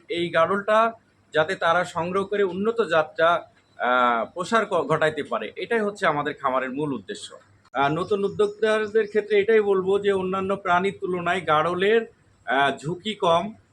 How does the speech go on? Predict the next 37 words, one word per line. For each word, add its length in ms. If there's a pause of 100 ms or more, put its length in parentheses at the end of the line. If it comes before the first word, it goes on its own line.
(300)
এবং 280
অল্প 320
সময়ে 560 (160)
লা-, 140
আহ, 380
লাভবান 480
হওয়া 240
যায়। 240 (120)
তার 140
কারণ 320
হচ্ছে, 400 (440)
আগে 280
আমি 160
বলেছি 400
যে 140
এটা 160
রোগ 260 (100)
প্রতিরোধ 340
ক্ষমতা 380
বেশি, 580
এই 120
জন্য 160
মৃত্যু 380
হার 180
কম, 320 (540)
এই 120
জন্য 180
লাভ 240 (100)
করা 220
যায়। 280
আরও 200
একটা 360
আমি, 440
আহ, 160
সুবিধা 380
আছে, 220
যেমন 400